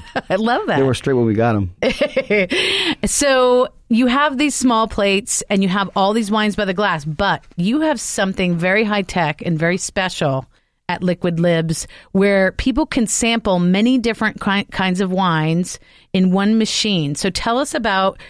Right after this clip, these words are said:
Speaker 1: your Cruvinet, your wine Cruvinet.
Speaker 2: It's made by a company called Napa Technology, which is the wine stations.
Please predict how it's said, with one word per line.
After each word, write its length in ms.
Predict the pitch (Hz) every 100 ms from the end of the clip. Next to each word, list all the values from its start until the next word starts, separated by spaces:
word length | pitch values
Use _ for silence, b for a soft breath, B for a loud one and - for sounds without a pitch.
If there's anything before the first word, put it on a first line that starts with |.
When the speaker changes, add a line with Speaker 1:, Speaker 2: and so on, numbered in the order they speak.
| B B
Speaker 1:
your 160 | 190 180
Cruvinet, 760 | - 196 196 185 170 165 131
your 140 | - 156
wine 380 | 147 151 185 208
Cruvinet. 580 | - 175 175 160 143 110
Speaker 2:
It's 160 | -
made 220 | 117 135
by 120 | 135 123
a 60 |
company 460 | 117 131 120 117 107
called 380 | - 107 101 -
Napa 340 | 101 110 113
Technology, 760 | 107 113 107 107 107 101 110 107 -
which 180 | - 95
is 80 | 95
the 60 | 92
wine 260 | 104 110
stations. 580 | - 104 101 - 104